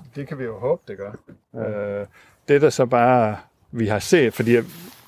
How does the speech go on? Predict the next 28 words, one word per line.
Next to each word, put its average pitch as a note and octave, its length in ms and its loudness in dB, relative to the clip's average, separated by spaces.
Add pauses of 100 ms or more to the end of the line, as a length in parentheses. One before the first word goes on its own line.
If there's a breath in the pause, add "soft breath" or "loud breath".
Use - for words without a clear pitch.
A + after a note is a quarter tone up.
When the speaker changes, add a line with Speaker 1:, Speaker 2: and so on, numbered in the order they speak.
(520)
Speaker 1:
nu D3 60 -4
har C3+ 140 2
jeg B2+ 100 4
jo B2+ 120 4
været A#2 220 2
med B2 300 2
i, B2 300 -6
i A2+ 40 -2
de B2+ 160 -4
her B2+ 120 4
runder A#2 340 2
et G2 120 2
par - 160 0
gange A#2 320 0 (120)
omkring B2 320 0
cap. A#2+ 280 0
Det C#3+ 80 4
er D3 40 6
jo, C3+ 100 4 (220 loud breath)
det C#3+ 60 0
er C#3 40 4
jo, B2 140 4
det A#2 140 -4
er D3 40 0
jo D3 80 2
syvårsperioder A2+ 840 -4
eller G2 140 -10
seksårsperioder. G#2 840 -6